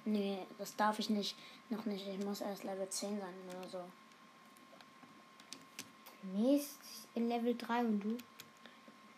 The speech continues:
Speaker 1: Ähm,
Speaker 2: Null.
Speaker 1: null.
Speaker 2: Wir müssen uns hier unten ein eigenes Leben bauen. Bis ich die Eisenspitzhacken fertig habe, dauert's aber noch.
Speaker 1: Aber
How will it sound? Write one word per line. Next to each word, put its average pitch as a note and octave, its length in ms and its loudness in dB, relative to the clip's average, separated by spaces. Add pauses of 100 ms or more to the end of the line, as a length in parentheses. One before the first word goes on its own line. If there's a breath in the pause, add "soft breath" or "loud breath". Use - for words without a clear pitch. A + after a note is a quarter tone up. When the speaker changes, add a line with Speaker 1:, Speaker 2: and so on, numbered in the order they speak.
(140)
Speaker 1:
Ähm, G3+ 300 -2
Speaker 2:
Null. F3+ 200 2 (140)
Speaker 1:
null. F#3 180 -6 (2250 loud breath)
Speaker 2:
Wir C4+ 100 6
müssen D#4 280 6
uns D#4 180 4
hier C4+ 160 6
unten C#4+ 360 4
ein B3+ 240 2
eigenes B3+ 400 2
Leben A3+ 300 4
bauen. F#3+ 260 -2 (280 loud breath)
Bis C#4+ 220 6
ich D4 100 2
die C4+ 120 4
Eisenspitzhacken C4+ 920 4
fertig B3+ 460 -2
habe, B3 300 2 (640)
dauert's A3+ 340 2
aber F#3+ 180 -4
noch. F3+ 240 -8 (3750)
Speaker 1:
Aber A3 200 0